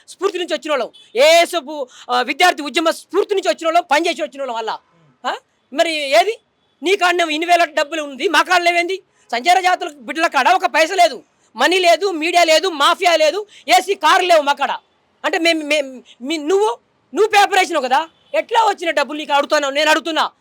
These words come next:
ఓ సంచార జాతి బిడ్డగా అడుగుతున్నా, వంశరాజు బిడ్డగా అడుగుతున్నా. నీకు ఇన్ని వేల కోట్లు వచ్చినాయి, నీకంటే ఎక్కువ చరిత్ర ఉంది నాకు. నిమ్మల వీరన్న నాకు నీకంటే ఎక్కువ ఉద్యమ స్ఫీర్-, స్ఫూర్తి ఉంది. అనేక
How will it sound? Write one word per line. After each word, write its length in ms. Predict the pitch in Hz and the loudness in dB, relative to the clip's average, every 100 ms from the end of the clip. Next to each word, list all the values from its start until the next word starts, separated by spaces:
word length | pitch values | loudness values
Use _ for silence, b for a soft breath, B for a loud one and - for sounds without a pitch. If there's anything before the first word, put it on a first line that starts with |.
| - | -6
ఓ 40 | |
సంచార 320 | 247 277 320 | -2 2 2
జాతి 200 | 302 302 | 2 -2
బిడ్డగా 260 | 254 285 294 | -2 0 0
అడుగుతున్నా, 460 | 285 285 302 247 - _ _ - | 0 -2 0 0 -2 _ _ -10
వంశరాజు 340 | 269 311 320 | -4 2 2
బిడ్డగా 240 | 285 311 311 | 2 2 2
అడుగుతున్నా. 500 | 302 302 320 311 220 _ _ _ 262 | 2 -2 0 0 0 _ _ _ -6
నీకు 200 | 370 392 | -2 -2
ఇన్ని 140 | 349 | -2
వేల 200 | 359 370 | 0 0
కోట్లు 280 | 302 339 320 | 0 -2 -2
వచ్చినాయి, 220 | 285 254 | -6 -4
నీకంటే 300 | 311 320 339 | -2 0 0
ఎక్కువ 220 | 330 427 - | 0 -2 -2
చరిత్ర 200 | 359 - | -4 -2
ఉంది 120 | 403 | -2
నాకు. 280 | 392 330 220 - _ _ | 0 -2 -4 -20 _ _
నిమ్మల 320 | 240 302 359 | -6 2 4
వీరన్న 400 | 349 330 330 320 | 4 2 0 0
నాకు 480 | 277 254 349 - 339 | 0 2 2 0 -6
నీకంటే 640 | 330 269 320 330 277 302 B B | -6 -6 -4 -4 0 -2 B B
ఎక్కువ 240 | 294 359 | -4 0
ఉద్యమ 340 | 349 302 294 349 | 2 0 -2 -4
స్ఫీర్-, 600 | - - - - _ - | -2 -4 -4 -6 _ -20
స్ఫూర్తి 360 | - 381 - | -4 -2 -2
ఉంది. 280 | 359 302 240 - b | -4 -6 -10 -14 b
అనేక 220 | 247 381 | -2 0